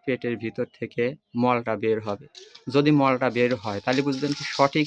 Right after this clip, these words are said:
হিট এসছে। এই সময় যদি আপনি বীজ দেয়া থাকেন তাহলে দেখা যাবে আপনার গাভীটি প্রেগনেন্ট হবে। নিয়ম হলো হিট আসার বারো ঘন্টা পর থেকে আঠারো ঘন্টার মধ্যে গাভীকে প্রজনন করা উচিত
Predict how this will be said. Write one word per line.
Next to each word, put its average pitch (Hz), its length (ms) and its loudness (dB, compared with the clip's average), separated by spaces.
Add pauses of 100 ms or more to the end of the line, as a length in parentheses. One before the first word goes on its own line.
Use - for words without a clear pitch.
হিট 120 160 -6
এসছে। 117 260 -6
এই 139 160 0
সময় 156 260 -6
যদি 151 120 -2
আপনি 151 220 -4
বীজ 127 280 0
দেয়া 123 180 2
থাকেন 165 260 -6 (420)
তাহলে 120 300 0
দেখা 117 260 -2
যাবে 131 120 -4
আপনার 113 260 -8
গাভীটি 110 380 -2 (220)
প্রেগনেন্ট 120 420 -2 (200)
হবে। 104 200 -2 (1160)
নিয়ম 143 260 2
হলো 151 260 4 (880)
হিট 139 200 2
আসার 143 380 2
বারো 139 280 8
ঘন্টা 131 280 2
পর 139 180 2
থেকে 131 220 -4
আঠারো 131 420 0
ঘন্টার 139 300 0
মধ্যে 123 380 0 (500)
গাভীকে 120 360 2
প্রজনন 120 460 -4
করা 113 240 2
উচিত 110 380 -8